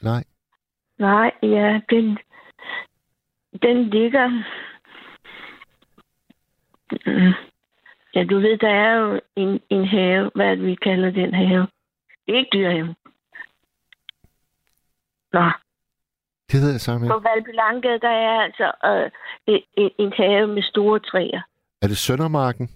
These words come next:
Speaker 2: Søndermarken, ja. Og det vidste du. Men det er bare,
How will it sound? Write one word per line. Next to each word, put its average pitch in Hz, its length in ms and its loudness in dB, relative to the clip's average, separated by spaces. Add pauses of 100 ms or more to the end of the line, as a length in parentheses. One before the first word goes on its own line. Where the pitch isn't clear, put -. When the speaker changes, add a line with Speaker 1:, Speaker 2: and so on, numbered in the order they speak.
(520)
Speaker 2:
Søndermarken, 226 640 -4
ja. 196 220 0 (340)
Og 196 160 -6
det 233 120 2
vidste 226 280 2
du. 220 120 -2 (340)
Men 196 160 -2
det 233 80 0
er 226 40 -2
bare, 214 200 0